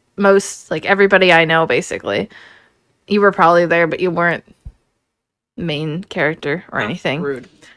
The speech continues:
Speaker 1: My family wa-, was the main characters. So, like, there was this, like, portal to get back to Earth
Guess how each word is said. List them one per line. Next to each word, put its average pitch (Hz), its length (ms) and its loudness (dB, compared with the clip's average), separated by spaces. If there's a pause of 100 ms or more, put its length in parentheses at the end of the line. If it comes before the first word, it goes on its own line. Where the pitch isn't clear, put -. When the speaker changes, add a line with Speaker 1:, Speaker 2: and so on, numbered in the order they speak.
(180)
Speaker 1:
My 233 140 4
family 233 440 6
wa-, 180 300 2 (140)
was 185 320 2
the 185 100 -6
main 165 240 -4
characters. 156 720 -6 (380)
So, 170 440 2 (1040)
like, 190 480 -2 (800)
there 208 140 4
was 208 160 2
this, 202 240 -2
like, 185 240 0 (720)
portal 196 420 2
to 180 80 -4
get 170 180 -2
back 175 260 0
to - 100 -4
Earth 160 480 -4